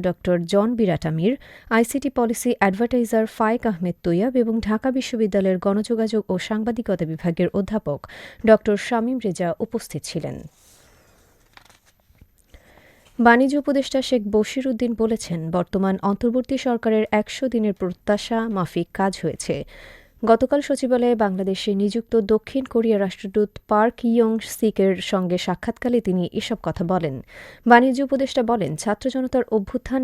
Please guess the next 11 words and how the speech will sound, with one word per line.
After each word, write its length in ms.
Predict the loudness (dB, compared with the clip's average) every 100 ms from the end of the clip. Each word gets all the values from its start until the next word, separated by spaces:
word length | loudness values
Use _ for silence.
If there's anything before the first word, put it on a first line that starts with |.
| 0
বাংলাদেশে 420 | -2 -2 -4 -2 -2
নতুন 220 | 0 -2 -2
সম্ভাবনা 440 | -2 0 -2 -2 -2 2
তৈরি 200 | 2 2
করেছে, 320 | -4 -6 -4 -6 -8 -16 -4 -2
এখান 180 | 0 0 -2
থেকে 200 | 0 0 4
পেছনে 380 | 2 2 -2 -2 -2
ফেরা 220 | -2 -2 -4
যাবে 180 | -6
না। 60 | -6